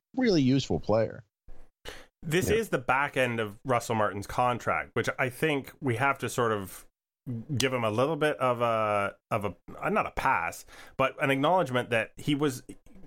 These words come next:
Speaker 2: he was brought in to be productive in those first two seasons, and then you hope you get something out of the last three that pays, you know,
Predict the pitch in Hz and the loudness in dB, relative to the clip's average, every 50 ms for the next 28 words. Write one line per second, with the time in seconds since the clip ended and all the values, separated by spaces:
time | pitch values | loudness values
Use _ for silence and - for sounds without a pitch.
0 | - _ - - 160 165 147 117 131 156 180 202 190 165 147 147 139 135 123 - | -18 _ -6 -2 0 0 2 2 2 2 2 2 2 0 -2 -2 -2 -4 -2 -2
1 | 127 120 139 139 - - 120 123 117 113 107 104 - - - 139 139 139 - - | -2 0 0 0 0 -2 -2 0 0 0 0 0 -2 -2 0 0 0 0 -2 -6
2 | - - - - - - 139 135 139 135 - 98 85 82 90 87 92 101 104 - | -10 -12 -12 -6 0 2 2 2 2 0 -2 -4 -4 -2 -2 -2 -2 -2 -2 -2
3 | - 107 110 117 113 113 110 110 104 - - - 147 165 - - - 113 107 120 | -2 -2 0 0 0 0 0 0 -2 -2 -2 -2 -2 -2 -2 -6 -6 -2 -2 -2
4 | - - - 110 107 - 107 101 101 98 98 95 95 92 98 110 113 107 - - | -4 -2 -4 -4 -2 0 0 0 2 0 0 0 0 2 2 2 2 0 -2 -6
5 | - - - 82 76 80 80 - - - - - - - - - - 113 110 104 | -12 -8 -6 -6 -6 -6 -6 -8 -10 -12 -16 -16 -14 -14 -12 -8 -2 -2 -2 -2
6 | 95 - _ _ _ _ - - - 143 131 127 123 113 104 - - - - - | -2 -6 _ _ _ _ -10 -4 0 0 2 2 0 -2 -4 -8 -12 -12 -8 -2
7 | 123 117 101 92 92 95 | 0 0 2 0 0 -2